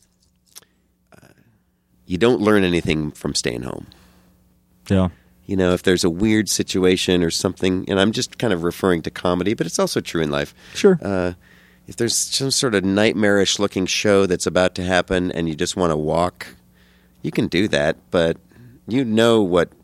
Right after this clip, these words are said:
Speaker 1: watching a rerun of Matlock is gonna get you.
Speaker 2: <laughs>
Speaker 1: And that's what you'll do it, right? That's what you
Speaker 2: Oh.
Speaker 1: do at the hotel.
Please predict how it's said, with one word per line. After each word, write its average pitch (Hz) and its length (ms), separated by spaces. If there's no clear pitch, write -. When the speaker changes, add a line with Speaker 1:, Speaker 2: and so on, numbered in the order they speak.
Speaker 1:
watching 85 560
a 80 60
rerun 85 840
of 73 400
Matlock 80 680
is - 140
gonna 127 360
get 113 200
you. 80 160
Speaker 2:
<laughs> - 80
Speaker 1:
And 98 120
that's 113 240
what 117 120
you'll 110 120
do 117 180
it, 110 140
right? 107 260
That's - 180
what 120 120
you 127 80
Speaker 2:
Oh. 135 40
Speaker 1:
do 113 100
at 113 100
the 110 60
hotel. 104 320